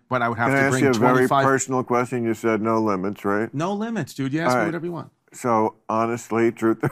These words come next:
Speaker 2: <laughs> truth, truth or dare, honestly, if you wanna do something, just say anything, but let's say this, like, um, go, I'm go hang out with <laughs> Bill Maher on a fucking bender for two days
Speaker 1: Yes.
Speaker 2: in L A.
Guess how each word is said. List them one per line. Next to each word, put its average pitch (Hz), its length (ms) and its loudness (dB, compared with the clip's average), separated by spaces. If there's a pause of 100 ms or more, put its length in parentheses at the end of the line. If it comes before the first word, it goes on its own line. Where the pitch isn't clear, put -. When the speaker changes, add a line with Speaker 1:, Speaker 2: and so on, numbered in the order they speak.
Speaker 2:
<laughs> - 140 -14
truth, 220 320 0
truth 180 460 0
or 196 80 4
dare, 160 420 0
honestly, 113 760 0 (800)
if 135 220 2
you 151 180 4
wanna 143 320 4
do 123 340 2
something, 90 480 -2
just 113 180 0
say 117 200 2
anything, 110 420 0
but 98 180 0
let's 101 220 0
say 101 160 2
this, 87 320 0
like, 87 300 -6
um, 85 380 -4 (520)
go, 104 220 0
I'm 98 180 -2
go 98 220 0
hang 110 260 -2
out 101 160 0
with 98 220 -2 (440)
<laughs> - 380 -4
Bill 190 220 0
Maher 147 340 0
on 113 160 2
a 98 140 -4 (200)
fucking 123 360 -4
bender 113 400 2
for 101 160 -2 (180)
two 104 160 0
days 87 460 -2
Speaker 1:
Yes. 131 320 -2
Speaker 2:
in 110 120 -2
L 101 240 2
A. 85 280 -2